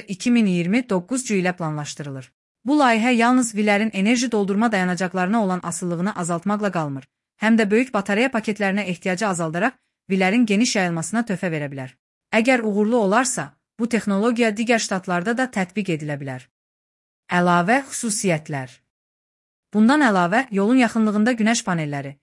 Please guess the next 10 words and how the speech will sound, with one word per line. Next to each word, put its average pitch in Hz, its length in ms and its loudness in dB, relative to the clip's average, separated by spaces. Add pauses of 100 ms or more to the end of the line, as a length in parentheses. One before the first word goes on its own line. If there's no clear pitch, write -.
(260)
vəhşi 175 320 -2
təbiət 233 260 2
keçidləri 165 560 -4
və 160 140 -4
qeyri-avtomobil 185 800 0
nəqliyyatı 190 420 -2
üçün 262 160 -2
yollar 196 380 2
nəzərdə 170 340 -2
tutulub. 147 320 -12